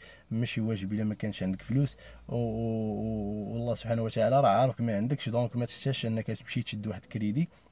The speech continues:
على واحد القضيه. انا ما بغيتش، ما بغاش تفهم لي هاد الموظفين هادو اللي كيمشيو كيشدوا كريدي على عيد الاضحى، واش ما عارفينش بانهم كيشدوا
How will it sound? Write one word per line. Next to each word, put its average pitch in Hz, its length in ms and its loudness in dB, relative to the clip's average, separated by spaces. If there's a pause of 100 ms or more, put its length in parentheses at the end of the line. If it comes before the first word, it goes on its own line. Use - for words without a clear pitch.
على 135 140 2
واحد 120 240 2
القضيه. 107 320 2
انا 143 140 6
ما 135 80 4
بغيتش، 135 260 0
ما 113 300 0
بغاش 131 200 0
تفهم 113 260 0
لي 143 100 6
هاد 120 60 4
الموظفين 110 560 0
هادو 123 260 2 (320)
اللي 135 100 0
كيمشيو 135 520 4
كيشدوا 107 460 -2
كريدي 95 420 0 (340)
على 107 160 0
عيد 120 160 0
الاضحى، 107 320 0
واش 151 220 4
ما 131 100 4
عارفينش 123 340 0
بانهم 117 320 0
كيشدوا 104 520 -2